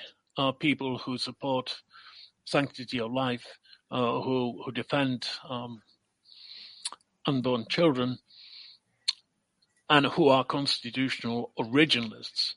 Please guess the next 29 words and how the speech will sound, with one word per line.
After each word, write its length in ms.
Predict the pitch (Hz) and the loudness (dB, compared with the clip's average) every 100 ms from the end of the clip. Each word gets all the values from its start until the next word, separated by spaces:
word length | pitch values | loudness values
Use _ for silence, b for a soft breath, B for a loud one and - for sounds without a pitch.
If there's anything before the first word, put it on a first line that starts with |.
| - | -2
And 160 | 143 135 | 2 6
that 300 | 143 147 131 | 6 6 4
means, 420 | 143 160 156 - - - | 4 4 -2 -8 -14 2
constitutional 840 | 160 151 156 135 151 - 139 131 | 4 4 2 4 4 4 2 2
originalism 640 | 127 165 190 185 170 151 151 | 4 4 6 4 4 2 4
means 360 | 170 180 170 | 6 6 2
that, 320 | - 151 - | 2 2 2
uh, 200 | 156 139 127 B B B B - _ _ _ _ _ _ _ | 4 4 4 B B B B -20 _ _ _ _ _ _ _
you 160 | 165 165 | 8 10
look 300 | 175 190 - - | 12 10 8 8
only 460 | 214 220 208 202 | 10 10 8 4
at 260 | - 175 - | 4 2 4
the 80 | 156 | -2
text 440 | - 165 - - | 2 0 0 -6
of 80 | 135 | -4
the 60 | 139 | -2
Constitution 840 | 151 135 - 131 135 143 - 104 - B B B B _ - | 0 0 -2 -6 -2 -2 -2 -4 -14 B B B B _ 0
when 180 | 127 | 2
you 160 | 127 127 | 4 2
decide 640 | 117 120 - 123 113 113 - b b b - | 0 -6 -4 -2 -2 -4 -10 b b b -12
on, 240 | - 117 120 - | -6 -6 -6 -2
on 100 | 139 | 2
the 100 | 135 | 4
legality 800 | 123 131 131 135 127 120 123 113 | 4 4 6 6 4 -2 -6 -6
of, 180 | 110 113 | -8 -8
of, 200 | - 113 - - | -6 -8 -8 -6
of 120 | 123 | -2
laws 400 | 135 151 143 131 | 8 8 8 4
or, 240 | 127 120 | 0 0